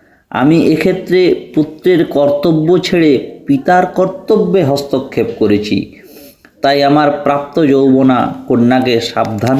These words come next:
করে দিচ্ছি, মা। আজকাল প্রায় দুই একদিন ছাড়াই এমন অবস্থা হয় যে বাইরের কর্ম হতে চৈতন্য সম্পূর্ণ অবসর গ্রহণ করে থাকে। অমন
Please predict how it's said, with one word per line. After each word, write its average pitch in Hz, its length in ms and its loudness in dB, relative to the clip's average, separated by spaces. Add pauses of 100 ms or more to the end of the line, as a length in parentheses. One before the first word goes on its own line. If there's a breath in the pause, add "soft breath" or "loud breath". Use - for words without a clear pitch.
(100)
করে 113 160 2
দিচ্ছি, 104 360 -4
মা। 95 140 -2 (2500 loud breath)
আজকাল 247 440 2
প্রায় 262 200 2 (100)
দুই 175 200 4
একদিন 202 400 2
ছাড়াই 147 500 0 (460)
এমন 160 300 2
অবস্থা 151 480 0
হয় 180 320 2
যে 143 100 4 (580)
বাইরের 151 480 2
কর্ম 135 460 0
হতে 180 320 0 (220)
চৈতন্য 170 560 2 (720)
সম্পূর্ণ 175 600 2 (200)
অবসর 151 440 0
গ্রহণ 127 340 0
করে 107 260 0
থাকে। 101 300 -4 (1120 loud breath)
অমন 240 280 2